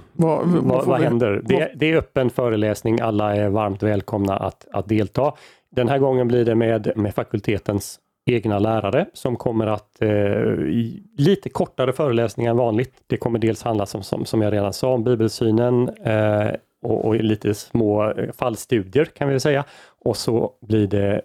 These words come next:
Speaker 2: eh, reflektion kring tiden som varit och tiden framöver.
Speaker 1: Tror du alla lärare på F F G kan hålla sig kort?
Speaker 2: Eh,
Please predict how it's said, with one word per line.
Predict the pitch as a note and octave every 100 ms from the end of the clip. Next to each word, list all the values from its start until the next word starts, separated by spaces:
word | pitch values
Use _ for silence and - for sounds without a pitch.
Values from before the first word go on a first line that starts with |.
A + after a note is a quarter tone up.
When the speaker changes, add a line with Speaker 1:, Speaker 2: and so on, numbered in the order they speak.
| -
Speaker 2:
eh, | A2 G2+ G2+ -
reflektion | A#2 - A2 - - G#2 G2+
kring | - F#2
tiden | A2 G2 F#2+
som | -
varit | G2 G2+ -
och | A2
tiden | - G#2 G#2
framöver. | - G2+ G#2 F#2+ G#2 _ _
Speaker 1:
Tror | - A#2
du | G#2+ E3
alla | A#3 C#3
lärare | B2+ C3 F#2+ E2+ F#2+
på | -
F | G2 F2+
F | D#2
G | F#2+
kan | F2 - G2 C#3
hålla | D#3 G#2+
sig | G2+
kort? | G#2+ - - _ _
Speaker 2:
Eh, | C3+ A2+